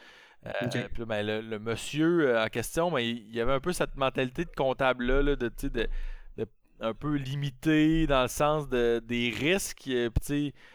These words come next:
Speaker 1: euh, lui, c'est ce qu'il avait fait dans sa vie aussi, tu sais, fait que c'est ce qu'il connaissait.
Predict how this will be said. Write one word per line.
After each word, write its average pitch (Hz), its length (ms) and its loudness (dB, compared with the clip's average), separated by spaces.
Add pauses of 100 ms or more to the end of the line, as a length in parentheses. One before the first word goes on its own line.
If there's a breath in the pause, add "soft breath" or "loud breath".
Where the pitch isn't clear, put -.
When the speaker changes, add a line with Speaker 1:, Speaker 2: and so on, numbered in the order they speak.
(160 soft breath)
Speaker 1:
euh, 107 180 -4
lui, 139 180 -6
c'est - 160 -4
ce - 120 -6
qu'il 151 100 2
avait 127 160 2
fait 156 180 0
dans 143 140 2
sa 131 160 2
vie 143 160 -2
aussi, 151 320 -4
tu 135 100 -6
sais, 127 60 4
fait - 80 8
que - 60 -2
c'est 123 100 -4
ce - 140 4
qu'il - 140 -10
connaissait. 131 540 -2